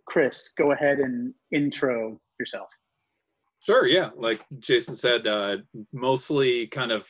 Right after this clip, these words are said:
Speaker 2: in the kind of D M V area, you know, uh, Washington, D C, Baltimore, and in and around there is where I, I focus. Um, I've always loved black and white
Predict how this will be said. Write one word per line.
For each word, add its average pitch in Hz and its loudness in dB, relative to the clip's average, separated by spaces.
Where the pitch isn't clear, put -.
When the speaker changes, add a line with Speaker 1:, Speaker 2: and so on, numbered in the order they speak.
Speaker 2:
in 123 -6
the 110 -4
kind 110 -4
of 92 -6
D 123 -4
M 107 -4
V 107 2
area, 101 0
you 98 -6
know, 92 -16
uh, 87 -10
Washington, 104 -8
D 98 -8
C, 98 -8
Baltimore, 95 -8
and 90 -14
in 101 -12
and 95 -10
around 95 -8
there 92 -8
is - -12
where 92 -4
I, 87 -16
I 82 -18
focus. 104 -6
Um, 101 -2
I've 113 2
always 113 6
loved 107 2
black 107 2
and 120 -4
white 123 2